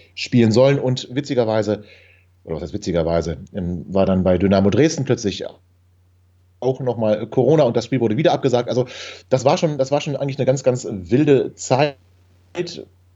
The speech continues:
Grundsätzlich kann man natürlich fragen, war es notwendig, diesen Spielbetrieb wieder aufzunehmen? Weiß ja nicht, ob du darüber auch noch sprechen möchtest, aber sechsundneunzig, das zeigen die Ergebnisse. Wenn ich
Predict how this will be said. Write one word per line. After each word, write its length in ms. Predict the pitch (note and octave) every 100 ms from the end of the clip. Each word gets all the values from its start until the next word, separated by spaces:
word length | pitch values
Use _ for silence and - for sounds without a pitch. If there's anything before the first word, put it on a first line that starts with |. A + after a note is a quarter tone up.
| _ _ -
Grundsätzlich 560 | - D#3+ D#3+ D#3 C#3+ -
kann 140 | C#3
man 100 | C3+
natürlich 280 | B2 - B2
fragen, 360 | A2 A#2+ G#2+ G2
war 120 | F#2+
es 100 | G#2+
notwendig, 380 | F#2+ A2 C3 -
diesen 380 | G#2 G2+ G#2
Spielbetrieb 420 | - A#2 G#2 - G2+
wieder 180 | G2+
aufzunehmen? 580 | B2+ B2+ C3+ A#2+ A#2+ B2 - - _ _ _ _ _ _ - - _
Weiß 180 | G2+ A2
ja 60 | A2+
nicht, 100 | G#2+
ob 80 | G#2+
du 60 |
darüber 300 | G#2+ G2+ F#2
auch 60 | A2+
noch 80 | B2+
sprechen 280 | A#2 A2+
möchtest, 200 | A2 G#2+
aber 240 | - G3+ F#2+ A2+
sechsundneunzig, 540 | A2 B2 C3+ C#3 - - - - - _ _ _ -
das 180 | A2+ -
zeigen 260 | B2+ C3+
die 100 | C3
Ergebnisse. 380 | G#2 C#3+ D3+ C#3
Wenn 100 | C#3
ich 160 | C#3+